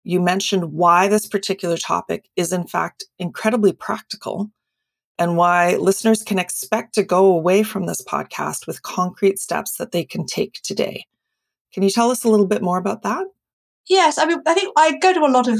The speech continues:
Speaker 2: you know, talks and webinars, like a lot of people, people who are listening today do. I listen to a lot of podcasts. And there's a lot of really useful advice and information out there about how to make safety and health better within organizations.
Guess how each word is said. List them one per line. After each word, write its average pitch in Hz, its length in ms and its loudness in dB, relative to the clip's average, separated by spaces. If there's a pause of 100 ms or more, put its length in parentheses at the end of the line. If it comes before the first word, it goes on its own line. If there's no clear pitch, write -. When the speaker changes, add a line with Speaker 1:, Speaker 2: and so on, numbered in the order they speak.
(140)
Speaker 2:
you 214 80 2
know, 180 120 2
talks 220 400 0
and 214 100 6
webinars, 202 540 2
like 190 160 0
a 196 40 2
lot 190 160 2
of 208 100 -8
people, 190 500 -4
people 190 360 -2
who 185 120 2
are 185 100 2
listening 190 340 -2
today 185 320 0
do. 185 180 2
I 180 60 2
listen 190 260 -2
to 190 80 -2
a 190 60 -2
lot 185 100 -2
of 180 60 -2
podcasts. 185 640 -4 (600)
And 277 300 6 (160)
there's 349 120 0
a 403 80 4
lot 415 160 6
of 262 140 2
really 254 220 4
useful 214 340 2
advice 185 440 2
and 175 80 -4
information 180 560 -2
out 165 200 -2
there 170 160 -2
about 175 260 0
how 190 220 0
to 190 180 -6
make 170 400 -4 (120)
safety 185 500 -4
and 165 100 -4
health 180 320 -2
better - 580 -4
within 180 580 0
organizations. 185 920 -2